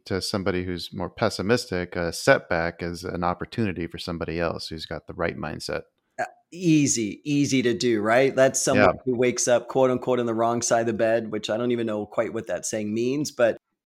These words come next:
Speaker 2: when they wake up on the wrong side, you know, and then they're like, "Oh, they stubbed their toe in the morning," and then, you know, the dog eats their lunch, and, like, they have these series, and in their mind, they're going, "Well, of course, of course it's gonna go that way," right? Uh, things,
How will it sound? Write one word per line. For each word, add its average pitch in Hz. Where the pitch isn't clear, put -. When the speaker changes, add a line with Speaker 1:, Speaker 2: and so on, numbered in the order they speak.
Speaker 2:
when 135
they 139
wake 143
up 147
on 143
the 139
wrong 139
side, -
you 143
know, 131
and 131
then 139
they're 131
like, 123
"Oh, 170
they 135
stubbed 147
their 147
toe 160
in 147
the 139
morning," 120
and 120
then, 127
you 139
know, 120
the 131
dog 151
eats 151
their 151
lunch, 147
and, 123
like, 139
they 135
have 123
these 120
series, 160
and 135
in 135
their 135
mind, 175
they're 139
going, 127
"Well, 156
of 151
course, 208
of -
course 156
it's 117
gonna 107
go 123
that 101
way," 98
right? 127
Uh, 90
things, 143